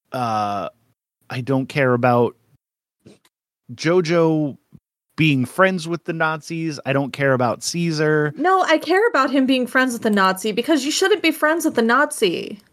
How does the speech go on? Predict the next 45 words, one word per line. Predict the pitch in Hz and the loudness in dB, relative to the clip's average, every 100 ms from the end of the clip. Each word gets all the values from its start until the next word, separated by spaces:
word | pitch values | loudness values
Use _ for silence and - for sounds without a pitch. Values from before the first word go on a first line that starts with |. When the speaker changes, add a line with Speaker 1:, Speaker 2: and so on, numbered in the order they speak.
| - | -2
Speaker 1:
Okay. | 170 156 98 - | 0 0 -4 0
Speaker 2:
JoJo. | 269 240 240 196 185 190 233 311 | 2 2 2 2 4 4 2 0
Speaker 1:
Yes. | - - | -2 -10
<laughs> | - _ _ _ - - _ _ _ _ _ _ - - - | -20 _ _ _ -18 -18 _ _ _ _ _ _ -20 -14 -6
Yeah, | 113 | 0
Speaker 2:
I | 277 | 0
give, | 403 415 | 2 2
Speaker 1:
I, | 156 | 2
I | |
Speaker 2:
I | 294 | 2
Speaker 1:
was | - | 2
Speaker 2:
give, | 339 262 | 2 2
Speaker 1:
wrong. | 226 | 2
Speaker 2:
I | 294 | 2
give | 359 320 | 0 -2
quite | - 349 349 | -2 0 2
a | 403 | 2
shit | - 247 226 | 2 0 2
about | 185 180 - | 2 0 2
that, | 170 170 | 0 2
because | 156 247 214 240 233 226 - - | 0 -2 -2 2 2 0 -8 -8
why | 208 214 226 294 339 | -4 -2 0 2 2
are | 349 359 | 2 2
you | 339 | 0
friends | 359 311 302 | 0 0 2
with | 311 285 | 0 2
a | 233 185 - _ _ - | 0 0 -12 _ _ -4
fucking | 302 311 294 269 | 0 0 2 2
Nazi, | 269 285 285 254 | 2 0 -2 -2
Speaker 1:
Yeah, | 202 | 0
Speaker 2:
JoJo? | 196 185 180 208 226 254 285 | 2 2 2 2 4 2 0
Speaker 1:
it's | - 139 127 113 147 | -4 -8 -10 -8 -2
really | 208 190 180 165 | 2 2 2 0
weird. | 147 147 120 98 - | 2 2 2 0 -4
It's, | 147 - - | -4 -6 -6
it's | 147 - | -4 -2
a | 123 | -2
really | 107 131 170 190 | 0 2 2 0
weird | 165 127 139 135 127 | -2 0 2 0 -2
tone | - 131 123 117 | 0 2 4 2
to | 113 | 0
set | - - 113 107 - _ _ _ _ _ _ | -2 0 2 0 -4 _ _ _ _ _ _
for | - 131 120 113 | -2 2 4 4
this | 110 - | 0 -2
show. | - 90 64 - | -6 -6 -8 -12